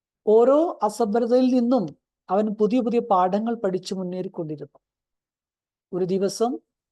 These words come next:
അവൻ അവൻ്റെ പരീക്ഷയിൽ ടോപ്പ് മാർക്ക് സ്കോർ ചെയ്യാൻ സാധിച്ചു. എന്നാൽ അതിനേക്കാൾ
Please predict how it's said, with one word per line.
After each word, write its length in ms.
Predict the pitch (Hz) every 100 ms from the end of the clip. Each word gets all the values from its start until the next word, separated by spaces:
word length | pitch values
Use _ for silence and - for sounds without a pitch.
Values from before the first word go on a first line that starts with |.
| _ _ _ _
അവൻ 200 | 180 185 185
അവൻ്റെ 320 | 175 165 165 165
പരീക്ഷയിൽ 500 | 160 175 180 196 277 349 - _ _ -
ടോപ്പ് 280 | 208 226 220 _ 180
മാർക്ക് 300 | 175 170 165 196
സ്കോർ 220 | - 156
ചെയ്യാൻ 180 | 147 151
സാധിച്ചു. 440 | 147 156 151 _ - _ _ _ _ _ _ _ _ _ _ _ _ _ _ _ _ _ _ _ _
എന്നാൽ 300 | 156 170 175 220 _ _ _ _ _ _ _ _ _ -
അതിനേക്കാൾ 420 | 190 226 220